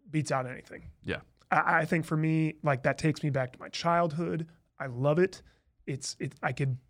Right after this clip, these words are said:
Speaker 1: tell you that brand and that flavor with my eyes closed.
Speaker 2: I feel like, um, these are probably the top three that are left. I think s'mores was a pretty easy elimination for the
Speaker 1: Mm-hmm.
Speaker 2: final four. I feel
Speaker 1: Mm-hmm.
Speaker 2: like every ice cream shop you go to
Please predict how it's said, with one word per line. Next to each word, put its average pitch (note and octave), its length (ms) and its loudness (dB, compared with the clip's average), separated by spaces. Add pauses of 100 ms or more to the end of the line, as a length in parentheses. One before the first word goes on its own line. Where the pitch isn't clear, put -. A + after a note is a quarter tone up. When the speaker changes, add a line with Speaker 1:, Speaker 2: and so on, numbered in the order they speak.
(160)
Speaker 1:
tell D#3+ 300 4
you E3 220 4
that C#3+ 200 2
brand C#3+ 300 0
and C#3 120 -2
that C#3 160 -4
flavor C3+ 520 -2 (1120)
with D#3 120 2
my C#3 120 2
eyes C3+ 260 -8
closed. - 420 -12 (180)
Speaker 2:
I A2+ 80 -2
feel F3 220 2
like, D3+ 280 2
um, F2 480 2 (2000)
these D#3 180 2
are F#3+ 60 2
probably A#2+ 300 4
the F#2 100 2
top - 280 -2
three F#2+ 420 -2 (100)
that F#2+ 80 -4
are F2 100 -2
left. F#2 380 -2 (420)
I F#2+ 80 0
think A2+ 200 -2
s'mores F#2 540 0
was F#2 120 -4
a F2+ 60 -4
pretty F#2 320 -6
easy F2+ 200 -4
elimination E2 540 -4
for - 100 -4
the D#3 60 4
Speaker 1:
Mm-hmm. E3 100 4
Speaker 2:
final E2+ 200 0
four. F2 320 -4 (200)
I - 60 -4
feel - 20 0
Speaker 1:
Mm-hmm. - 60 4
Speaker 2:
like - 200 -2
every G#2+ 320 2
ice F2 220 -4
cream F#2 220 -4
shop E2+ 340 -4
you E2+ 100 -4
go E2 240 -2
to F2+ 300 -4